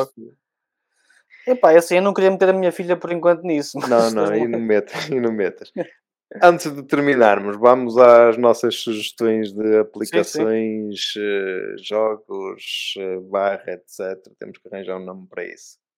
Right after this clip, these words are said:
Speaker 2: Queres começar?
Speaker 1: Eh, olha, a minha sugestão para esta semana vai para um gestor de ficheiros que, na minha opinião, é só o melhor gestor de ficheiros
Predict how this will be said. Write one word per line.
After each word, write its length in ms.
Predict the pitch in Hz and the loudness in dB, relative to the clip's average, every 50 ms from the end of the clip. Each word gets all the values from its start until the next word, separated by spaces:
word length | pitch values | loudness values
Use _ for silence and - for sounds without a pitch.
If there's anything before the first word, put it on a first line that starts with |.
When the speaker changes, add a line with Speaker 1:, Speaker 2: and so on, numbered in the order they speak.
| _ _ _ _ _ _ _ _ _ _ _ _ _ _ _ - | _ _ _ _ _ _ _ _ _ _ _ _ _ _ _ -4
Speaker 2:
Queres 360 | 123 120 113 110 107 98 - | 0 0 0 0 -4 -10 -10
começar? 480 | - - 113 107 101 - 123 127 135 135 | -12 -12 -12 -10 -4 0 2 2 2 2
Speaker 1:
Eh, 1200 | - - _ _ _ _ _ _ _ _ - - _ _ _ _ _ _ _ - - 151 156 147 135 | -2 -12 _ _ _ _ _ _ _ _ -20 -20 _ _ _ _ _ _ _ -8 -2 0 0 2 4
olha, 240 | 165 160 147 151 175 | 4 4 4 4 2
a 40 | |
minha 180 | 196 214 220 208 | 2 2 -2 -4
sugestão 600 | - - 196 175 - - - 170 156 151 143 131 | -6 -6 -10 -10 -8 -2 2 4 4 4 2 0
para 140 | 147 151 151 | 0 0 0
esta 180 | 143 - - 143 | 0 -2 -4 -6
semana 640 | - - 143 143 147 156 170 175 175 175 175 165 147 | -6 -6 -8 -4 -2 0 0 0 0 0 0 0 2
vai 220 | 143 156 156 151 | 4 4 4 4
para 160 | 151 - 165 | 2 -2 -8
um 40 | 165 | -8
gestor 280 | 151 - - - 170 160 | -8 -8 -6 -6 -6 -6
de 80 | 156 | -6
ficheiros 400 | - - - 160 165 175 170 - | -10 -10 -4 -2 -2 -2 -4 -8
que, 100 | - - | -12 -10
na 80 | 156 156 | -10 -8
minha 240 | 160 165 165 156 143 | -8 -6 -6 -4 -6
opinião, 560 | 147 - 143 143 143 151 156 160 165 156 - | -6 -6 -8 -8 -4 -4 -4 -4 -6 -8 -10
é 120 | - 143 139 | -10 -10 -6
só 240 | - - 165 156 | -2 0 0 0
o 160 | - 151 156 151 | -2 -4 -12 -10
melhor 240 | 151 151 151 151 143 | -8 -6 -4 -4 -4
gestor 280 | - - - - 139 | -6 -10 -10 -10 -10
de 60 | - - | -10 -12
ficheiros 440 | - - - 143 139 143 143 - | -16 -12 -8 -8 -8 -8 -8 -14